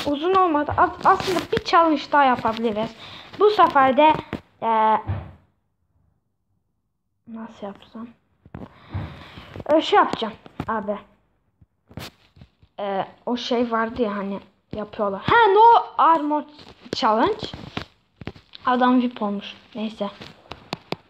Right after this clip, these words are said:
Geç. E, nasıl? Aa, adamlar başlamış bile. Ya abi bas ya, bas olmuyor. Bak şu yazıyı hiç sevmiyorum. O kadar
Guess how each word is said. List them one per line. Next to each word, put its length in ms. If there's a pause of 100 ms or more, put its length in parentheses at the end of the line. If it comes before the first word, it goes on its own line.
(920)
Geç. 300 (500)
E, 240 (280)
nasıl? 300 (200)
Aa, 580
adamlar 360
başlamış 560
bile. 160 (180)
Ya 160
abi 580
bas 400
ya, 280
bas 260
olmuyor. 340 (1700)
Bak 180
şu 340
yazıyı 480
hiç 260
sevmiyorum. 680
O 180
kadar 260